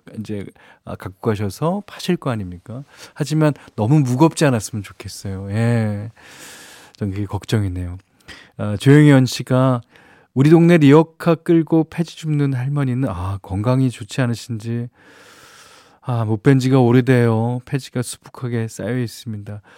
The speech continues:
아, 잘 지시-, 잘 지내시나 어쩌나 궁금합니다." 아, 그게 이제 매일 오던 그분, 그러니까 이제 뭐 인사를 하든 안 하든 이게 얼굴은 알고, 그러니까 정이 들죠, 아무래도.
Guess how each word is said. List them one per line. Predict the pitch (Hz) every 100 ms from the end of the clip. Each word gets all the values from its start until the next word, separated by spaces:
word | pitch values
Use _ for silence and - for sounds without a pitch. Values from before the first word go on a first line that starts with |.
| - _
아, | 104 98
잘 | 98 107
지시-, | 117 113 - 240 -
잘 | - 110 127
지내시나 | 127 127 127 127 - 131 120
어쩌나 | 110 117 110 110 _ _ -
궁금합니다." | - 120 120 113 101 98 95
아, | 92 107 113 113 - - -
그게 | - 139
이제 | 156 170 139
매일 | - 139 196 190 185 165 151 120
오던 | - 113 151 147 131 123 110
그분, | 117 107 95 - _ _ _
그러니까 | 151
이제 | 143 160 151 _ - _
뭐 | 104 104 110 113
인사를 | 117 110 113 110 110 110
하든 | 113 - - 156 156
안 | 127
하든 | 117 117 143 151 143 120
이게 | - 139 151
얼굴은 | 117 104 131 170 160 151 139 127 117 107 104 - - - 143 147
알고, | - - 104 117 117 120
그러니까 | 185 160
정이 | - 123 156
들죠, | 107 90 147 127 104
아무래도. | 95 95 117 - 92 104